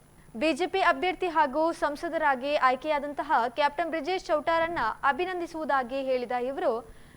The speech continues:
ಜಿಲ್ಲೆಯ ಅಭಿವೃದ್ಧಿ ಹಾಗೂ ಕೋಮು ಸೌಹಾರ್ದಕ್ಕೆ ಒತ್ತು ನೀಡುವಂತಹ ನಿಟ್ಟಿನಲ್ಲಿ ನೂತನ ಸಂಸದರನ್ನ ಮುಂದೆಯೂ ಎಲ್ಲಾ ರೀತಿಯಲ್ಲಿ ಬೆಂಬಲಿಸಲು ಸದಾ ಸಿದ್ಧನಾದಾಗಿ ಹೇಳಿದ್ರು.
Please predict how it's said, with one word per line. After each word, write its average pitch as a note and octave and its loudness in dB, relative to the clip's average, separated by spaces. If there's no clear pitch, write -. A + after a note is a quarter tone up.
ಜಿಲ್ಲೆಯ F#4+ 4
ಅಭಿವೃದ್ಧಿ F4 0
ಹಾಗೂ D#4 2
ಕೋಮು F4 0
ಸೌಹಾರ್ದಕ್ಕೆ C#4+ 0
ಒತ್ತು D4 0
ನೀಡುವಂತಹ C#4 -6
ನಿಟ್ಟಿನಲ್ಲಿ B3+ -4
ನೂತನ G4 0
ಸಂಸದರನ್ನ E4 -2
ಮುಂದೆಯೂ D#4 0
ಎಲ್ಲಾ F4 4
ರೀತಿಯಲ್ಲಿ D4 -4
ಬೆಂಬಲಿಸಲು C4+ 0
ಸದಾ E4+ 2
ಸಿದ್ಧನಾದಾಗಿ C#4 -2
ಹೇಳಿದ್ರು. A#3 -4